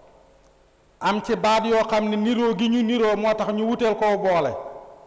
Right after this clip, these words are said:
Am ci baat yoo xam ne maska yu waroo moo tax ñu wutal kow boole.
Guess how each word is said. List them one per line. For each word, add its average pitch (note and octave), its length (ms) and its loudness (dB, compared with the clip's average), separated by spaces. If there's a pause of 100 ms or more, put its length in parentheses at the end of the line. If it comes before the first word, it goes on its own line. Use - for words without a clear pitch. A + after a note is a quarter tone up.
(400)
Am A3+ 200 0
ci A3+ 140 -2
baat A3+ 320 2
yoo A3 240 2
xam G3+ 160 0
ne G3+ 120 -2
maska A#3 460 0
yu A3 140 0
waroo G#3 400 4
moo G3+ 120 0
tax F#3 180 -4
ñu F#3 120 -6
wutal F3 220 -2
kow E3+ 180 0
boole. C#3 300 -2